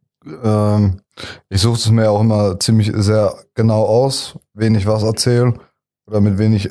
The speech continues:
zusammenhänge. Und Wanda ist ein cooler Junge, deswegen, man versteht sich persönlich und darum geht's mir eigentlich nur. Und, äh, deswegen hilft man gerne.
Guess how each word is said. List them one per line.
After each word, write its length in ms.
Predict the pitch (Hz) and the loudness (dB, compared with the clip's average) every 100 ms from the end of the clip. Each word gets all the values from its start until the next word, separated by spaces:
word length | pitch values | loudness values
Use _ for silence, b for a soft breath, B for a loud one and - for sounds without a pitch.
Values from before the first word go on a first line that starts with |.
| - | -8
zusammenhänge. 640 | - 110 117 110 113 104 | -2 0 2 2 2 0
Und 360 | 98 101 98 95 _ _ _ _ _ | 0 0 -2 -8 _ _ _ _ _
Wanda 200 | 95 123 | -12 -6
ist 100 | 117 | -6
ein 60 | 113 | -6
cooler 260 | - 117 | -4 -2
Junge, 360 | 113 127 151 143 - _ - | 0 2 2 0 -4 _ -16
deswegen, 580 | 107 - 113 123 117 127 _ _ _ _ _ _ | -8 -2 0 2 0 -4 _ _ _ _ _ _
man 120 | 107 | -2
versteht 360 | 98 - 123 117 | 0 0 -2 -6
sich 140 | 104 | -6
persönlich 460 | - 107 107 104 101 | -2 0 0 0 0
und 160 | 98 | -2
darum 300 | 101 104 110 | 0 0 0
geht's 220 | 104 104 113 | -2 -2 -2
mir 100 | 101 | -2
eigentlich 220 | 101 - | -2 -2
nur. 280 | 104 98 - _ _ _ _ _ _ _ _ _ _ _ _ _ | -2 -2 -6 _ _ _ _ _ _ _ _ _ _ _ _ _
Und, 280 | - 104 98 | -2 2 2
äh, 120 | 101 | 2
deswegen 380 | 95 95 - 101 | 0 -2 0 2
hilft 240 | 98 95 101 | 2 0 -2
man 120 | 95 | 0
gerne. 440 | 98 110 104 - | 2 0 -2 -6